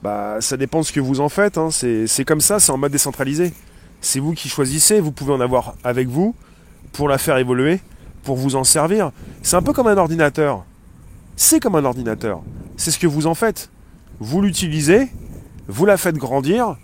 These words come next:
vous vous protégez, vous lui demandez des résultats. Pas de souci, infini, merci. Merci de votre présence. Vous pouvez toujours partager avec vos contacts. Et votre présence est importante.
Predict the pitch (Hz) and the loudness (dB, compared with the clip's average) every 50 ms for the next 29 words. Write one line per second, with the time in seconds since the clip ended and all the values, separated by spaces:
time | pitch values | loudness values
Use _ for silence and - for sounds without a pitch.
0 | - - - - 107 107 165 185 190 214 180 - 180 175 - 156 143 135 131 143 | -20 -20 -16 -12 -6 -4 -2 -2 -2 -4 -2 -2 -2 0 0 0 -2 0 0 0
1 | 160 208 233 - - - - - - - - - - - - - 98 98 151 190 | 0 0 -2 -6 -14 -20 -20 -20 -20 -20 -20 -20 -20 -20 -16 -14 -6 -2 0 2
2 | 202 196 196 196 175 185 175 170 156 151 143 127 139 131 113 143 143 180 226 247 | 2 4 4 4 4 6 4 6 4 4 2 2 -2 -2 2 4 4 4 2 0
3 | - - - - - - - - - - - - - - - - - - - - | -8 -16 -20 -20 -20 -20 -20 -20 -20 -20 -20 -20 -20 -20 -20 -20 -20 -20 -8 -4
4 | - 151 147 - - 170 - - 175 165 151 - - 156 156 151 147 139 - - | -2 -2 -2 -2 -2 -2 0 2 2 0 0 0 -2 -2 -2 0 0 0 -2 -2
5 | 147 139 - - - - - - - - - 135 175 180 - 214 214 190 - 202 | -4 -6 -10 -14 -20 -20 -18 -18 -18 -12 -2 0 0 2 2 2 2 4 4 4
6 | 185 - - 190 180 156 185 190 202 220 - - 147 151 147 - 170 165 180 170 | 2 4 4 2 4 6 4 4 4 4 2 0 -2 -4 -6 -4 4 6 6 6
7 | - - - 196 180 165 196 196 - - 160 143 - 160 147 160 160 143 135 170 | 4 2 0 0 2 2 2 2 2 0 0 0 0 0 2 2 0 2 2 0
8 | 175 - 160 147 - 151 143 170 - - - - - - - - - - - - | 0 0 -2 -2 0 2 0 0 0 -4 -10 -12 -14 -20 -20 -18 -18 -18 -16 -6
9 | - 117 135 160 - - 170 - - 175 160 185 220 220 - - 190 156 - 151 | -4 -2 -2 -2 0 0 -2 0 2 0 2 4 2 2 2 2 0 -2 -2 -2
10 | - - 123 104 95 - - - - | -6 -6 -10 -10 -10 -12 -18 -20 -20